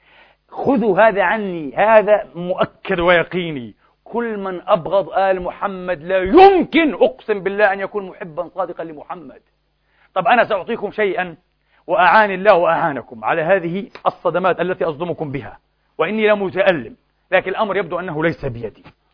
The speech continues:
على كل حال، هناك رجل من علمائنا، خالد بن سلمة بن العاص المخزومي الكوفي، أصله قرشي مخزومي، ثم صار في الكوفة، وعجب أن يكون كوفيا وناصبيا،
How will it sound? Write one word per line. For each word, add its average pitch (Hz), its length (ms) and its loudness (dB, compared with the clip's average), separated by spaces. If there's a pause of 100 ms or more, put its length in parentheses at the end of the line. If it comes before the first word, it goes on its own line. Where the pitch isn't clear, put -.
(380)
على 220 180 8
كل 127 240 -2
حال، - 200 -20 (520)
هناك 233 300 4
رجل 220 360 2 (680)
من 196 100 -14
علمائنا، 233 720 -4 (1000)
خالد 156 600 -4
بن 175 120 -10
سلمة 151 480 -4
بن 185 180 -10
العاص 208 300 0
المخزومي 220 1160 -2 (360)
الكوفي، 254 640 0 (480)
أصله 226 360 2
قرشي 208 400 0
مخزومي، 147 540 -8 (380)
ثم 233 200 2
صار 240 240 2
في 220 60 -4
الكوفة، 220 300 2
وعجب 214 440 8 (880)
أن 202 60 4
يكون 220 260 -2
كوفيا 240 400 -4
وناصبيا، 214 880 -4